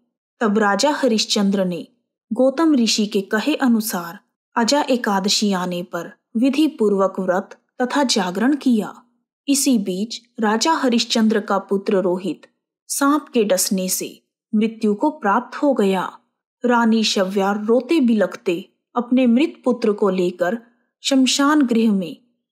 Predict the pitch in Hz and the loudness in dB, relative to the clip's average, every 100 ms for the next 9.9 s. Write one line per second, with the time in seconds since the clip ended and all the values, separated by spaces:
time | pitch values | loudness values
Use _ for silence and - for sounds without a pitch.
0 | _ 220 233 277 302 247 214 - 208 190 | _ 0 2 2 0 2 0 0 -2 -2
1 | 196 311 302 - 190 226 - 220 185 - | -2 -2 -4 -4 -4 -4 -2 -2 -2 -6
2 | - _ _ _ _ 240 208 208 202 214 | -18 _ _ _ _ -2 2 0 2 0
3 | 196 208 208 - 214 196 190 180 175 214 | 0 -2 -2 -2 -2 0 0 -2 -4 -8
4 | _ _ _ 233 - 247 262 302 302 349 | _ _ _ -6 0 2 2 -2 -2 0
5 | 311 247 - - 208 202 196 196 190 190 | 2 2 0 -2 -2 -2 -2 -2 0 0
6 | 196 196 190 190 175 - 175 151 - _ | 0 -2 -4 -4 -4 -4 -8 -8 -16 _
7 | _ _ _ - 277 240 240 277 262 185 | _ _ _ -4 0 2 4 2 0 -2
8 | 143 - _ - 226 208 - 190 185 196 | -6 -12 _ -2 0 0 0 0 -2 -2
9 | 294 294 220 269 277 240 202 175 - | -2 0 0 2 4 4 2 0 -4